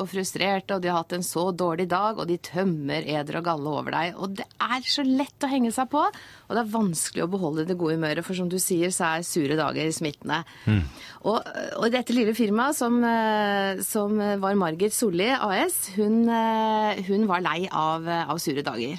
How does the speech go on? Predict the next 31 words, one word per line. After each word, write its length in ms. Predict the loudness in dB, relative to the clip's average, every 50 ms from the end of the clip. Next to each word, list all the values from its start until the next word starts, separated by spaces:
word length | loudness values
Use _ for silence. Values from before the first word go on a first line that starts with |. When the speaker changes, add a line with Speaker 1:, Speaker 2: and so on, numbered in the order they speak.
| -12 -14 -8
Speaker 1:
Så 160 | -6 -6 -2
der 380 | 0 0 0 2 0 0 -2 -6
tok 240 | -4 -6 -8 -4 -2
de 80 | -2
en 80 | 0 2
prat, 360 | 2 0 0 -2 -4 -12 -18 -18 -18 -20 -20 -20 -20 -20 -8
og 140 | -4 -2
så 60 | 0 0
ble 80 | 2 2
de 80 | 0 0 0 2 2
enige 320 | 2 2 2 0 -2 0
om 240 | 0 0 0 0 -2 -4 -2 -2
at, 320 | -2 -2 -2 -6 _ -10 -6 -6
at 100 | -6 -4
sure 220 | -2 0 0 0 2
dager 220 | 2 0 0 0
skal 160 | -4 -6 -6 -6
vi 120 | -8 -6
ikke 100 | -4 -4 -2 2
ha. 320 | 2 2 2 2 -2 -6 -4 -2
Det 80 | -2
er 60 | -2 0
jo 20 |
det 120 | -2 0 0
det 80 | 0 -2
går 140 | -2 -4 -4
på, 80 | -2 -2
det 80 | -2
er 80 | -2 -2 -2
holdningene, 500 | -4 -4 -2 -2 -2 -2 -2 -2 -2 -2
det 60 | -2